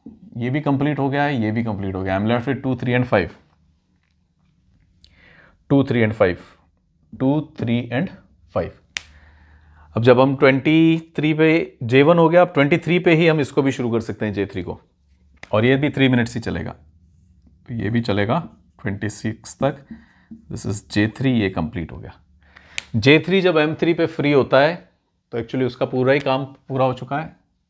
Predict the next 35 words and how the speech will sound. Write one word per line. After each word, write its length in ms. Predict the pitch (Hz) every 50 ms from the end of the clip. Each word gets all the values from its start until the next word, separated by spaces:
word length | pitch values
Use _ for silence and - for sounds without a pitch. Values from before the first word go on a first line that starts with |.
| -
वो 80 | - 110
फ्री, 300 | 107 - - - 101 - - _ _ _ _ _ _ _ _ _ _ -
अब 80 | 95 101
वो 80 | 107
आगे 220 | 104 101 98 101 98
कहीं 140 | 107 98 98
एंट्री 240 | 95 95 - 101
नहीं 80 | 90 87
होगी। 160 | 82 - - - _ _ _ - - _ _ -
Now 140 | 127 131 143
I 140 | 156 151 151 147
should 180 | - 156 151 156
be 40 | 156
having 260 | 147 151 160 160 131
J 160 | 127 131 127
two 120 | 147 147 143
and 140 | 139 123 123
J 140 | 135 127 123 139
five, 160 | 127 127 123 - - - _ _ _ _ _ _ _ _
J 180 | - 113 107 107 - -
two 140 | 135 139 139 -
and 260 | 113 113 117 117 113 -
J 120 | 98 98 95 -
five 220 | 110 107 107 110
in 120 | 139 143 110
waiting। 260 | 98 - 104 101 113 101 _ _ _ _ _ _ _ _ _ - - - - - - - - _ -
हम 140 | 127 139
ट्वेंटी 260 | 131 131 131 135 151 147
सिक्स 280 | - - 175 175 -
टाइमलाइन 360 | - 143 143 151 147 147 151
तक 100 | 147 156
तो 120 | 143 - 151
पहुंच 260 | 143 147 143 139 -
चुके 160 | 165 147 165
हैं, 240 | 165 165 160 - _